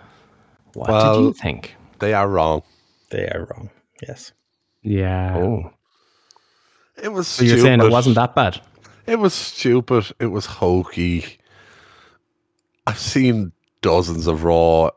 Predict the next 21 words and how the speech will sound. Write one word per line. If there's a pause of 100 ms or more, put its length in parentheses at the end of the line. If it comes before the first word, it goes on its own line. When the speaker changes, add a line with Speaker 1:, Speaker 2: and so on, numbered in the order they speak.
(140)
Speaker 2:
episodes
and
endings
that
were
worse
than
this. (960)
I'm
not
saying
I
enjoyed
it,
but
I
laughed
at
how
bad
it,